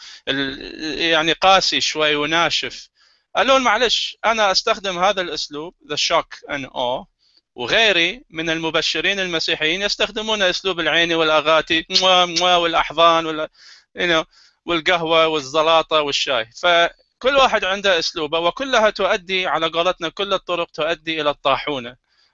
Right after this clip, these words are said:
في نهاية المطاف. نهاية المطاف كل ما نطلبه، وطبعًا المريض، أنا أعطيك، أضرب لك مثل خي جان والعزيز أحمد، وأنا، أنا نفسي لم أكن أعلم، هذه معلومة طبية.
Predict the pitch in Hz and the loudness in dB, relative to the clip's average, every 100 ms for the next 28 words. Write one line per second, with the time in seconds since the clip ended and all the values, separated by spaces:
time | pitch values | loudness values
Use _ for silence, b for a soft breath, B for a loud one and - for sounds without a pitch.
0 | _ - 180 160 175 170 147 139 120 - | _ -2 0 2 4 2 0 -4 -4 -2
1 | 131 185 214 208 196 185 175 185 175 202 | 0 2 2 2 0 -2 0 0 0 0
2 | 202 185 175 190 185 160 - 175 143 131 | 0 0 0 2 2 -2 -4 -6 -4 -8
3 | 160 196 _ _ B B _ _ _ _ | -12 _ _ _ B B _ _ _ _
4 | _ _ _ - 202 180 190 185 185 254 | _ _ _ 0 2 4 2 2 4 4
5 | 240 160 - 185 180 156 214 214 151 151 | 2 0 0 4 4 4 0 0 0 2
6 | 190 175 - 175 170 156 131 - 143 139 | 0 -2 -2 -2 -2 -2 -2 -2 -2 -2
7 | 139 131 147 151 151 131 131 131 - 123 | -6 -4 0 0 -2 -4 -4 -4 -8 -4
8 | 120 127 139 143 127 123 120 135 123 110 | -2 -2 -2 -6 -6 -6 -4 -4 -4 -8
9 | 95 _ b b b b b _ _ _ | -14 _ b b b b b _ _ _
10 | - 160 208 190 175 180 180 180 202 190 | 2 2 4 2 2 0 2 0 0 0
11 | 180 190 190 170 160 160 147 120 120 156 | 0 0 -4 -4 0 0 0 -6 -2 0
12 | 165 170 175 165 165 190 175 165 160 - | 0 0 0 0 0 -2 -2 -2 -2 -2
13 | 131 131 147 98 | -2 -2 -2 -4